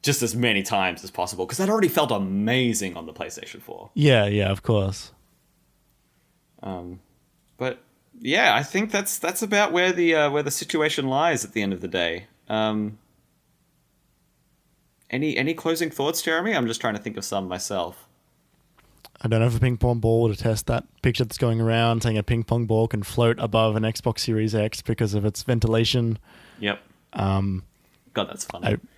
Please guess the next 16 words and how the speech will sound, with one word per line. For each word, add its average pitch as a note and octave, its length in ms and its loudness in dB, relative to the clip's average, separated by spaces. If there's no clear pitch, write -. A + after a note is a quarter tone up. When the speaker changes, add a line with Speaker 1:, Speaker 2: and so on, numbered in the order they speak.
Speaker 2:
I, A#2 80 2
I - 20 2
do G#2+ 260 4
very G#2+ 180 4
much G#2 180 -4
want - 120 -10
to G#2+ 60 -6
try G2+ 300 0
that, G#2 160 0
though, G#2+ 180 -2
'cause G#2+ 100 -2
it - 40 -4
looks G2 160 -4
really G2+ 160 -2
funny. A2 420 -6
Um, G#2+ 540 0